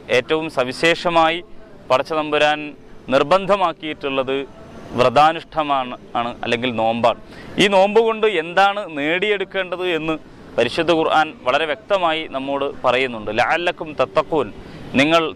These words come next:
തഖ്വ ഉള്ളവരാകുന്നതിന് വേണ്ടിയാണ് ഈ നോമ്പ് എന്നാണ്. അപ്പോൾ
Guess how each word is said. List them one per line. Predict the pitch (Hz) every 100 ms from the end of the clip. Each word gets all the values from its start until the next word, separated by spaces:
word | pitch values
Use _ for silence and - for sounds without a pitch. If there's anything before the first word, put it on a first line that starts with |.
| -
തഖ്വ | 151 - 214 233 -
ഉള്ളവരാകുന്നതിന് | 165 165 160 151 151 151 147 147
വേണ്ടിയാണ് | 143 135 131 127 127 -
ഈ | 131
നോമ്പ് | 120 123 123 135 -
എന്നാണ്. | 117 110 101 - - - - -
അപ്പോൾ | 196 247